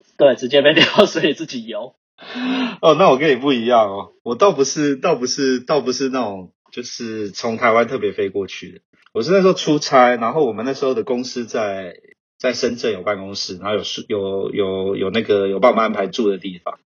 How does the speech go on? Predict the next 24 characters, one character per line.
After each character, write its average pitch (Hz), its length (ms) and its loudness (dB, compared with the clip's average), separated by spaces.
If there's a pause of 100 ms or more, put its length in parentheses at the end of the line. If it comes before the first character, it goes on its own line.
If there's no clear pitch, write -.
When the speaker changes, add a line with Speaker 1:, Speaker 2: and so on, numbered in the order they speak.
(120)
Speaker 2:
然 104 100 -8
后 123 140 6
呢， 107 460 0
我 104 100 -10
们 123 140 0
其 139 160 4
实 - 0 -
出 151 180 2
差 139 260 4
嘛， 113 240 0
因 143 80 -2
为 131 140 -4 (240)
R 113 140 2
D 131 160 0
出 123 180 -4
差 120 220 2
大 123 120 4
概 117 120 4
都 117 100 -2
是 113 140 -14
一 113 80 -10
去 123 240 -6
就 120 100 -2
是， 101 840 -6